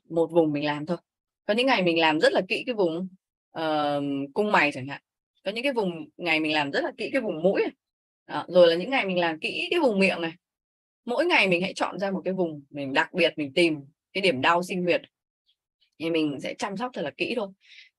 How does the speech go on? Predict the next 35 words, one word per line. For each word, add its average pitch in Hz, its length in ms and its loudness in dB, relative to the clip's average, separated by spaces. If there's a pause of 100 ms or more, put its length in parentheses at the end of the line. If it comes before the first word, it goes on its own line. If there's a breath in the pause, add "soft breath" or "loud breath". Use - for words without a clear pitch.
Đó. 156 240 -8 (400)
Gõ 220 200 4
búa 240 440 8
thì 254 140 2
không 262 160 0
nhất 294 140 2 (220)
thiết 330 200 0
là 220 120 4
mình 170 300 4
phải 139 160 -2
gõ 165 400 0 (280)
theo 233 200 0
cái 247 140 -4
chiều 202 220 -2
nào. 156 260 0 (100)
Ví 208 60 -2
dụ 269 100 6
như 233 160 0
là 208 80 -4
mình 175 120 -4
chọn 175 220 -4
một 160 100 -4
cái 208 80 -2
chiều 190 160 2
là 156 120 0
từ 156 140 0 (300)
trong 190 260 -2
ra 196 80 4
ngoài 170 260 2
này 143 80 -2
mình 143 120 -2
gõ 143 180 -2
thôi 208 140 -4
là 160 60 0
được. 139 200 -2